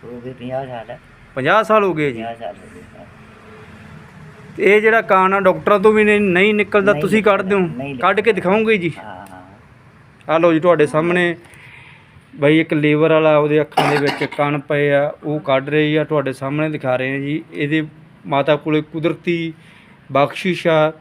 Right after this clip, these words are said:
Speaker 2: ਦੇਵੀ ਦੇਵਤਿਆਂ ਵੱਲੋਂ ਇੱਕ ਗੁਣ ਮਿਲਿਆ ਹੋਇਆ ਇਹਨਾਂ ਨੂੰ। ਮਾਤਾ, ਸਹੀ ਗੱਲ ਆ ਜੀ?
Speaker 1: ਹਾਂ, ਸਹੀ ਗੱਲ
Speaker 2: ਇਹ
Speaker 1: ਆ।
Speaker 2: ਮਾਤਾ, ਪਹਿਲਾਂ ਕੌਣ ਕੰਮ ਕਰਦਾ ਸੀ ਤੁਹਾਡੇ ਜੀ?
Speaker 1: ਪਹਿਲਾਂ ਮੇਰੀ ਸੱਸ ਕਰਦੀ ਸੀ।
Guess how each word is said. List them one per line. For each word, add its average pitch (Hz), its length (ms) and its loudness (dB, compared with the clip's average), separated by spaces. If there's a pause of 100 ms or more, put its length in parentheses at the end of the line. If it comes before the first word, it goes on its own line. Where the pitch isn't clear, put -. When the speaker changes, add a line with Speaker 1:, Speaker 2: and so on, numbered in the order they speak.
(120)
Speaker 2:
ਦੇਵੀ 143 320 -2
ਦੇਵਤਿਆਂ 143 440 -2
ਵੱਲੋਂ 143 240 -2
ਇੱਕ 135 80 -6
ਗੁਣ 127 320 -8
ਮਿਲਿਆ 127 320 -2
ਹੋਇਆ 127 240 -2
ਇਹਨਾਂ 135 240 -6
ਨੂੰ। 131 160 -10 (1900)
ਮਾਤਾ, 151 200 0
ਸਹੀ 170 240 0
ਗੱਲ 208 160 4
ਆ 208 60 2
ਜੀ? 180 160 -4 (100)
Speaker 1:
ਹਾਂ, 120 180 -10
ਸਹੀ 113 320 -18
ਗੱਲ 98 160 -16
Speaker 2:
ਇਹ 190 40 -6
Speaker 1:
ਆ। 175 40 -2
Speaker 2:
ਮਾਤਾ, 196 200 4
ਪਹਿਲਾਂ 208 300 2
ਕੌਣ 220 220 -2
ਕੰਮ 202 240 0
ਕਰਦਾ 175 260 0
ਸੀ 151 60 2
ਤੁਹਾਡੇ 147 300 -4
ਜੀ? 117 60 -8
Speaker 1:
ਪਹਿਲਾਂ 131 220 -8
ਮੇਰੀ 127 200 -10
ਸੱਸ - 340 -14
ਕਰਦੀ 98 440 -16
ਸੀ। 95 100 -20